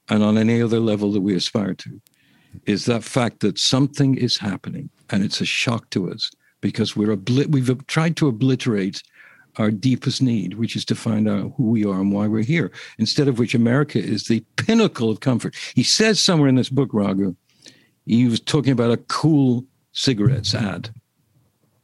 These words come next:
in the seventies. And he said he saw this ad on T V saying, you know, if you have the cool cigarette, you're gonna be cool. Not only a cool person, but they're not hot.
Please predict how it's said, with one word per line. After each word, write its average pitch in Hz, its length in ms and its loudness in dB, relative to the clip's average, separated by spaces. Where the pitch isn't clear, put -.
in 107 120 4
the 104 80 2
seventies. 104 680 -4
And 120 100 2
he 107 40 0
said 127 140 0
he 131 60 2
saw 180 300 2
this 151 180 2
ad 127 160 2
on 117 120 2
T 120 220 2
V 107 400 0
saying, 117 340 2
you 117 120 0
know, 165 280 0
if 90 140 -6
you 101 80 2
have 104 160 0
the 98 80 -4
cool 160 300 2
cigarette, 101 540 -4
you're 101 100 0
gonna 135 200 2
be 104 100 0
cool. 107 400 -2
Not 120 220 2
only 104 380 0
a - 80 -12
cool 127 260 0
person, 156 420 2
but 92 240 -2
they're - 120 -6
not 123 180 0
hot. - 480 -8